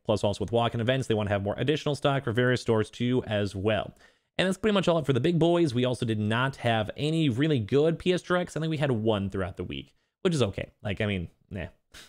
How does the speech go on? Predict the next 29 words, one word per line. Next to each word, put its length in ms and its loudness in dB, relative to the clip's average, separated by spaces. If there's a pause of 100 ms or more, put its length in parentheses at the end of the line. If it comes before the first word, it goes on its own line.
(460)
<laughs> 40 -16
I 100 0
think 1040 2
I'm 120 4
on 80 2
the 80 0
same 180 2
boat 140 4
of, 80 0
like, 260 2
I'd 100 4
rather 140 4
have 120 0
a 40 4
bigger 260 2
restock, 460 0
but 40 -4
at 40 -4
the 80 -2
same 220 0
time, 240 0
sometimes 600 2 (440)
if 100 2
nothing's 260 2
going 220 2
on, 100 0
nothing's 280 -2
going 200 0
on. 200 -2